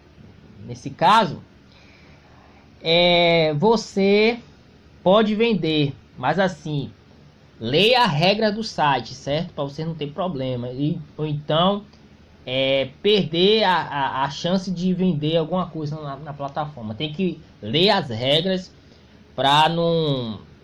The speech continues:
não ter problema, certo? Então é isso aí. Eu fico por aqui, certo? Na próxima vez, quando for fazer um vídeo pra vocês,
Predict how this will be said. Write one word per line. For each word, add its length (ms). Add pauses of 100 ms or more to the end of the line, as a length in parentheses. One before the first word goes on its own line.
(120)
não 100
ter 220
problema, 520
certo? 380 (760)
Então 280
é 100
isso 180
aí. 360 (180)
Eu 140
fico 340
por 240
aqui, 600 (420)
certo? 500
Na 160
próxima 520
vez, 340
quando 240
for 180
fazer 300
um 100
vídeo 180
pra 160
vocês, 540